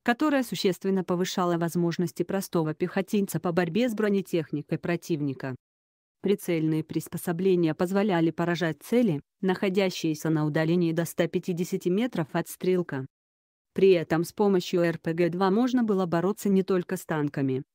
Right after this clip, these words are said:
самоходными установками, бронетранспортерами противника, но и стационарными целями, к которым относили бронеколпаки и полевые укрепления. Также из него можно было вести огонь по амбразурам дотов.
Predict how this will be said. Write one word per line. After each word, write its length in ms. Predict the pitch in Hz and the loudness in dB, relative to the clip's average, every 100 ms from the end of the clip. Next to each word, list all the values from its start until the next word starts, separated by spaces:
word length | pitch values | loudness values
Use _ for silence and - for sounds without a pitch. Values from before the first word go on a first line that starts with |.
| _ | _
самоходными 760 | - 190 196 - 165 160 165 | 0 2 0 0 0 0 2
установками, 840 | 175 185 - 202 180 151 - 139 135 - _ | 0 -2 -2 2 2 0 -6 -8 -10 -14 _
бронетранспортерами 1300 | 180 196 202 175 180 175 - - 190 - 180 175 175 | -2 2 2 2 2 0 0 0 -2 0 0 2 2
противника, 800 | - 175 - 170 147 131 - 127 - _ | 0 -4 -2 -4 -2 -4 -6 -10 -12 _
но 160 | 190 | 2
и 80 | 185 | 4
стационарными 840 | 175 202 196 214 208 196 170 170 165 | 2 -4 -6 -2 0 2 2 0 0
целями, 560 | - 170 151 143 139 139 _ | 0 -2 -2 -4 -8 -12 _
к 60 | - | -4
которым 380 | 180 196 190 175 | -2 2 2 2
относили 520 | 175 226 226 311 285 | 2 0 0 2 2
бронеколпаки 840 | 214 220 208 - 175 - 180 190 | 2 0 0 0 -2 -2 -2 0
и 40 | 175 | 0
полевые 440 | 175 180 170 160 | 2 2 2 0
укрепления. 800 | 160 180 175 160 147 143 131 135 - _ | 0 -2 -4 -2 -2 -2 -4 -8 -14 _
Также 340 | 175 160 151 | 0 0 0
из 100 | 160 | 0
него 260 | 170 185 196 | 0 0 2
можно 320 | 190 240 254 | 2 2 2
было 200 | 240 233 | 2 2
вести 340 | 196 190 - 196 | 2 -2 0 2
огонь 300 | 170 196 190 | 2 0 0
по 140 | 180 | 0
амбразурам 600 | 170 160 160 165 226 214 | 0 0 -2 0 2 2
дотов. 380 | 180 156 147 135 | 0 -2 -4 -8